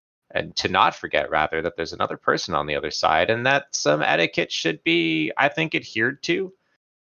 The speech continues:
Um, you know, and, and, and we should be forgiving when things happen, like diaper changes or disconnects or a particularly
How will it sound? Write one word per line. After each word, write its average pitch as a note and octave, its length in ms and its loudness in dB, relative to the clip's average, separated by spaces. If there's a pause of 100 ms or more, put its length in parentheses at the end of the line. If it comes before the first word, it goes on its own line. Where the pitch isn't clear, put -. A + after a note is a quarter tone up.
(140)
Um, A#2 840 6
you A#2 140 -6
know, A#2 280 4
and, A2+ 300 0
and, G#2+ 320 -2
and G2+ 160 -4
we G#2+ 100 -2
should G2 240 -6
be G#2+ 200 0
forgiving G#2 560 0
when G2+ 160 -2
things G2 260 0
happen, G2 400 2
like E2 240 -2
diaper D#2+ 320 0
changes B2 520 -2
or D#2 60 -4
disconnects B2+ 680 -2
or F2 80 0
a - 40 -8
particularly G#2 720 -2